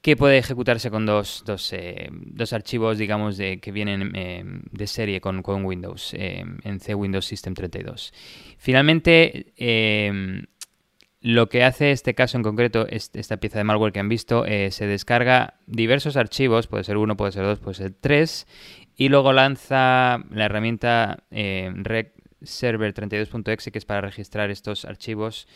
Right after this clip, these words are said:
descargados como servicios y arrancarlos. Em, en algunos casos, los atacantes han combinado esta vulnerabilidad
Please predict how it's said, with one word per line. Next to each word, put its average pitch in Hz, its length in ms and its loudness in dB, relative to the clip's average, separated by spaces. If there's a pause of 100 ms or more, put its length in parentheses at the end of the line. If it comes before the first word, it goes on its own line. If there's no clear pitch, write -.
(220)
descargados 107 960 -4
como 92 260 -10
servicios 135 680 -6
y 147 280 -6
arrancarlos. - 1000 -6 (680)
Em, 107 880 0 (520)
en 123 120 -2
algunos 156 320 0
casos, 160 560 -4 (180)
los 120 280 -4
atacantes 127 840 -4 (800)
han 110 140 -6
combinado 127 600 0
esta 123 260 -8
vulnerabilidad 107 720 -2